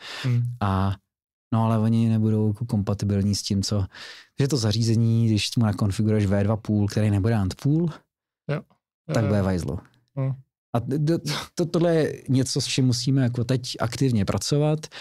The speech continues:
Speaker 2: eh, aby se nestalo.
Speaker 1: Hmm.
Speaker 2: Ale je to zároveň něco, s čím jsme jako počítali, že,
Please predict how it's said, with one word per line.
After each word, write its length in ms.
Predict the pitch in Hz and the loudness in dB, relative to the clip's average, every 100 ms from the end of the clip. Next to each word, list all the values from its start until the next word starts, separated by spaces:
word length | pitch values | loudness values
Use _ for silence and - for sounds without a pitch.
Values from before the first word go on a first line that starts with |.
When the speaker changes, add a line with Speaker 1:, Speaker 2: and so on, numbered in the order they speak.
| - - - _ 107 | -14 -14 -16 _ -2
Speaker 2:
eh, 40 | 101 98 95 95 98 98 _ | 2 2 2 2 2 -2 _
aby 180 | 110 104 | -2 0
se 160 | - 101 | 0 0
nestalo. 440 | - - 85 85 - _ _ 143 | 0 -2 -2 -2 -8 _ _ -2
Speaker 1:
Hmm. 260 | 127 131 123 - _ _ _ | -2 -2 -6 -14 _ _ _
Speaker 2:
Ale 300 | 110 117 123 120 | 0 2 2 0
je 100 | 123 | 0
to 100 | 131 | 0
zároveň 440 | 120 113 117 117 | 2 2 2 2
něco, 220 | 117 - | 0 -2
s 20 | - | -4
čím 380 | - 113 117 139 | -2 0 0 -2
jsme 180 | 120 110 | -2 -2
jako 160 | 120 | -2
počítali, 500 | 113 110 107 110 110 | -4 -2 -2 0 0
že, 220 | 107 120 | 0 0